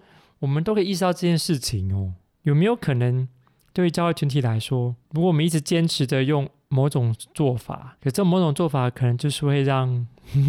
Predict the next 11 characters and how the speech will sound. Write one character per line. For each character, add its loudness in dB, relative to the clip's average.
<laughs> -4
应 2
许 0
离 4
我 2
们 2
越 2
来 2
越 2
遥 0
远， 0